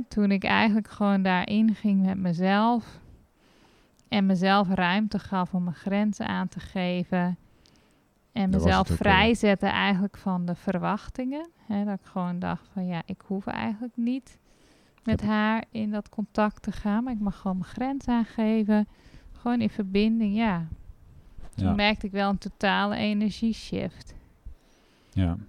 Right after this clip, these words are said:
Speaker 1: Hè, en nu voel ik dat nog steeds zo. Het is niet zo dat ik, eh, dat ik eigenlijk... Dat mijn grens nu niet genoeg was en dat ik eigenlijk,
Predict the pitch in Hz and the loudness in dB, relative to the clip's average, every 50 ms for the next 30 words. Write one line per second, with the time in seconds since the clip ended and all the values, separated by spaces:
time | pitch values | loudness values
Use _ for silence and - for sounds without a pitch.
0 | - - - - 208 220 262 277 - - 202 196 190 190 202 - - - - 202 | -20 -16 -4 0 2 2 2 2 2 0 2 2 2 0 -2 -6 -8 -6 -4 -2
1 | 190 190 190 202 208 208 208 202 190 175 _ _ _ _ _ _ _ _ _ _ | 0 2 2 2 4 4 4 2 2 0 _ _ _ _ _ _ _ _ _ _
2 | _ _ - - - 196 185 185 175 - 185 180 _ 196 175 - - - - 277 | _ _ -18 -6 -4 -4 -4 -4 -4 -6 -8 -6 _ -10 -12 -10 -12 -4 -2 -2
3 | 277 285 262 - - - 196 202 196 185 - 196 160 185 196 196 190 - - - | -2 -2 -4 -6 -8 -10 -8 -8 -8 -10 -10 -10 -8 -8 -8 -8 -8 -10 -6 -4
4 | 196 190 190 185 196 190 180 - 196 196 - - - 190 185 180 180 180 180 180 | -4 -4 -4 -4 -6 -8 -6 -6 -8 -8 -6 -6 -4 -2 -2 -2 -2 -2 -4 -4
5 | 180 185 - - 196 185 _ - - - - - - _ _ - 214 208 196 196 | -6 -8 -8 -8 -10 -10 _ -16 -20 -20 -20 -20 -20 _ _ -6 -4 -4 -4 -4
6 | 165 190 196 190 _ - - - _ _ _ _ _ _ _ _ _ _ _ _ | -4 -6 -8 -8 _ -18 -20 -20 _ _ _ _ _ _ _ _ _ _ _ _
7 | 208 202 196 202 - - 208 208 208 208 196 - 214 214 208 202 202 202 - - | -10 -8 -8 -8 -8 -2 -2 0 0 0 0 0 0 2 2 0 -2 -4 -6 -4
8 | - 208 185 196 202 208 185 190 190 180 180 185 185 175 180 180 180 - 190 185 | -4 -2 -2 0 -2 -2 0 0 -2 -2 0 -2 -4 -4 -4 -6 -6 -8 -8 -8
9 | 190 196 180 180 175 175 190 180 | -8 -6 -6 -6 -6 -6 -8 -8